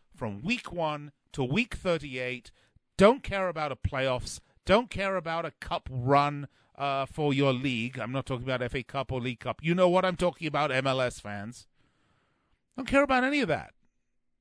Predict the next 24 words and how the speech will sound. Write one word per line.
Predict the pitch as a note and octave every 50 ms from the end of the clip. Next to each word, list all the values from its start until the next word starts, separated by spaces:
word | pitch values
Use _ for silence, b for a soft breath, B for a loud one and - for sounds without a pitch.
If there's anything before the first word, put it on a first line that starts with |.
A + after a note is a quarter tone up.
| _ _ _ _ _ _ _ _ _ _ _ _ _ _ _ _ _ _ _ _ _ _ _ _ _ _ _ _ _ _ _ _ _ _ _ _ _ _ _ _ - _ _ _ _ _ _ _ -
Because | - G#3 F3 A3+ G#3
if | G#3+ G3 -
you're | G3+ C4 D#4 E4
not | D#4+ D#4 D4+
as | C#4 A#3+ B3
excited | - - - - A#3 A3+ A3 - G#3+
about | F3+ D#3+ D#3+ D3+ F3
Leicester | F#3+ F#3+ - - F#3+
City | - - - G3 D#3 E3+ E3 D3+
Everton | E3 E3+ D#3+ D#3+ - - C#3 C3
next | C3 B2 - - -
weekend | A2+ A#2 A2 - G2+ E2+ D#2+ D#2 - - - _ _ _ _ _ _ _ _ _ _ _ _ -
as | D#3+ D3 D#3+
you | F3+ G3
are | G#3 G3+ G3
about | F#3 F3+ E3+ D3 -
Chelsea | - - - G#3 G#3+ G3 - - G#3 F3+
West | D#3+ E3+ E3+ D#3+ - - - -
Ham, | C3 G#2+ F#2 F2+ A#2 - _ _ _ _ _ _ _ _ _ _ _ _ _ _ _ _ _ -
big | D3+ C3 C3
London | C#3+ C#3 C3 A#2+ A#2+ A2+
derby | G#2+ C#3 C#3 C#3+ C#3 A#2+ A2 F#2+
for | - - F#2+ E2 E2
you, | D#2+ F#2 A2